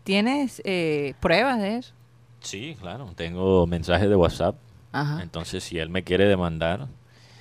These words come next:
Speaker 2: tengo las pruebas.
Speaker 1: Ajá.
Speaker 2: Eh, yo escribí, esto, esto es un tema bastante, bastante
Speaker 1: <laughs>
Speaker 2: sobrio, bastante sobrio,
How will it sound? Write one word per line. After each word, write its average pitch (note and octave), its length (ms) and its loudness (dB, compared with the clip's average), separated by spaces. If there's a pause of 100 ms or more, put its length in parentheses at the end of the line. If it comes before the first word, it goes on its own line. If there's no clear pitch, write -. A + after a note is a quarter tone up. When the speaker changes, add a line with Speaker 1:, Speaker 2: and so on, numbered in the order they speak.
(280)
Speaker 2:
tengo D#2 260 -4
las E2+ 140 -4
pruebas. D2 520 -8
Speaker 1:
Ajá. D3 340 -6 (760)
Speaker 2:
Eh, F2+ 640 -6
yo G#2 280 -2
escribí, A#2+ 500 0 (360)
esto, F#2 240 -4
esto - 280 -6
es F#2+ 40 -6
un F#2 100 -4
tema D#2+ 400 -4 (400)
bastante, D#2 600 -18 (760)
bastante - 540 -12 (400)
Speaker 1:
<laughs> - 320 -16
Speaker 2:
sobrio, E2 540 -4 (300)
bastante E2 380 -12
sobrio, D#2+ 380 -6